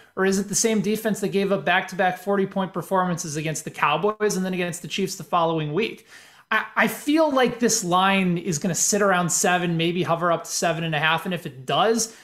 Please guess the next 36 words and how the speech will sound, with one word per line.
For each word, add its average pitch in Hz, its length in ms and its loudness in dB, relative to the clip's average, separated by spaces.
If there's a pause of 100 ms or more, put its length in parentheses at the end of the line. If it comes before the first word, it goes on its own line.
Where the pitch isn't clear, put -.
(100)
then 190 100 2
I 190 80 4
would 185 120 2
feel 190 240 0
better 165 280 2
about 151 260 0
the 160 80 -8
Eagles. 151 420 -6
But 156 200 -2
I, 185 160 0 (100)
I 180 220 -2 (100)
just - 160 -4
feels 240 240 2
like 208 80 2
a 165 60 2
bit 180 160 0
of 143 80 -4
a - 20 -6
trap 160 340 0
to 214 80 -2
me. 220 280 0 (200)
Instead, 233 380 2
I 196 220 4
will 233 240 4
lean 202 340 4
on 180 240 2
the 165 160 2
under. 156 240 2
I, 139 240 2
I 156 60 0
think 190 200 -6
we 185 80 -2
see 175 200 -2
a 156 40 0
better 160 400 0
performance 160 840 -2